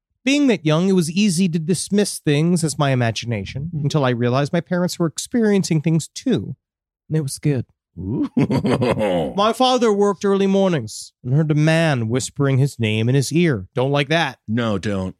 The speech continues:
Speaker 1: He didn't mention this to us or our mother. A couple of days later, my mother confided to my father that she heard a man whisper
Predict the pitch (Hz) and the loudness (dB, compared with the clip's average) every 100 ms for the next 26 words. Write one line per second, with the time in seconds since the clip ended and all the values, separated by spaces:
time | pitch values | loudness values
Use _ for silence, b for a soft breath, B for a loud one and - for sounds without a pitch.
0 | _ - 156 170 165 165 160 160 165 - | _ -4 -2 0 2 2 0 0 -2 0
1 | 180 185 - - 151 185 147 120 107 90 | 0 2 0 -2 0 2 0 0 -4 -6
2 | - _ _ _ _ _ - - 190 190 | -14 _ _ _ _ _ -8 -2 -2 0
3 | 185 185 185 165 180 214 185 185 180 180 | 0 2 2 2 2 2 2 2 2 2
4 | 196 185 170 170 185 180 170 175 - 196 | 2 -2 -2 0 0 0 0 0 2 2
5 | 185 165 156 151 185 143 180 175 175 175 | 2 2 0 0 2 2 2 2 2 2
6 | 170 170 - 202 208 | 2 0 0 0 0